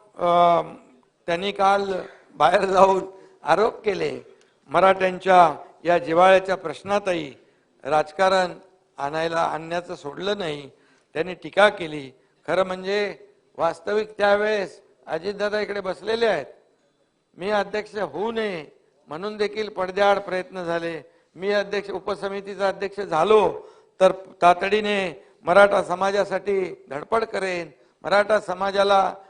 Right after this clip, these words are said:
न्याय मिळवून देण्यासाठी काम करेन, ही भीती त्यावेळेस अडीच वर्षाच्या मुख्यमंत्र्यांना आणि त्यामध्ये अशोकरावांना देखील होती. पण आम्ही त्यावेळेस सांगितलं जाहीरपणे, "अशोकराव होत आहेत ना, होऊ द्या,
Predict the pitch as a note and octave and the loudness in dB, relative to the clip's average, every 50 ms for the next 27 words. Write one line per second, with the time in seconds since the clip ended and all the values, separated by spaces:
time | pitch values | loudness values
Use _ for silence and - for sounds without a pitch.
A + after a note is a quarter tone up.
0 | _ _ - D3 E3+ G3 G#3+ G#3+ G#3 G#3 G#3 G3+ G#3 G#3 G#3 G3 G3 G3+ G3+ G3 | _ _ -6 -2 0 2 2 2 2 2 2 2 2 0 -2 -6 -6 -4 -4 -4
1 | - - F#3+ F#3+ G3+ G3 F#3+ - F3+ F#3 G3 G3 F#3+ F#3 - F3+ F3+ F3+ F3 E3 | -4 -4 -6 -6 -6 -8 0 4 4 4 4 2 -2 -4 -4 -2 -2 -2 -2 -4
2 | D#3 - - _ _ _ _ _ _ - D3+ D#3+ D#3+ C3+ C3 C3 - G3+ G3+ G3+ | -6 -10 -18 _ _ _ _ _ _ -10 -10 -10 -8 -10 -14 -8 -6 -4 -2 -2
3 | F3 D3 C3+ - - _ _ _ _ _ D#3+ D#3+ E3+ E3+ F3 F3 F3 F#3+ G3+ G3+ | -2 -4 -6 -12 -20 _ _ _ _ _ 0 2 2 2 2 0 0 0 -2 -4
4 | F#3 - - _ _ _ _ _ _ _ _ - - D3+ F3 G#3 G#3 G3 F#3 F#3 | -8 -12 -20 _ _ _ _ _ _ _ _ -10 -6 -4 -4 -4 -4 -4 -4 -6
5 | E3 D3 - F3+ F3 F3 F3+ E3 D3+ D3 C#3 _ F3+ F3 F3 F3+ F3 E3+ F3+ F#3 | -6 -4 -6 -8 -6 -6 -6 -8 -8 -10 -12 _ -10 -8 -8 -8 -10 -8 -4 -4
6 | G3 G3 G3 G#3 A3 A3+ A3 G3 - _ _ _ _ _ - D3+ D#3 D#3 - E3+ | -4 -4 -2 -2 -4 -4 -4 -8 -14 _ _ _ _ _ -12 -12 -12 -6 -4 -2
7 | D#3+ D#3+ E3+ D#3+ E3+ D#3+ C#3+ - F3+ F#3+ - - E3 D#3+ D3+ D3 D3+ D3+ D3+ D3 | -2 -2 -2 -2 -2 -2 -2 -4 -8 -10 -6 -4 -4 -2 -2 -2 -4 -6 -8 -10
8 | C#3 D3 C#3+ - F#3 F3+ D3 A2+ A#2+ C#3 - _ F3 D#3 C3 A2+ - - - - | -10 -12 -12 -10 -10 -10 -10 -12 -14 -16 -12 _ -10 -10 -10 -12 -16 -20 -20 -20
9 | - - _ - E3 F#3+ G3+ G#3 G#3 G#3 A3 A#3 A#3 A#3 A3+ G#3 G#3+ A3 A3 A3+ | -20 -20 _ -4 -2 2 4 4 4 4 4 2 0 2 4 4 6 6 6 4
10 | A#3+ A3+ - G3+ G3 G#3 A3+ A#3+ B3 A#3+ A#3+ A#3+ A3 G3+ G3+ G#3 A3+ A3+ A3 - | 2 0 0 -2 -4 -4 -6 -8 -8 -6 -6 -4 -2 0 2 2 2 0 -2 -4
11 | A#3 A3+ A3+ A3 G#3 G3 - - A3 A3 A#3 A#3 A3+ G#3+ G#3 G#3 G#3 A#3+ A#3+ A#3+ | -4 -2 -2 -2 -4 -4 -4 -6 -6 -2 2 2 4 4 2 2 4 4 4 4
12 | A#3 A#3 A3+ A#3+ B3 B3+ B3 A#3 - - - - - - - - - A#3 C4 C#4 | 2 0 0 2 4 4 4 2 0 -6 -14 -20 -20 -14 -6 -2 2 2 2 4
13 | B3+ C4 A#3 | 6 6 6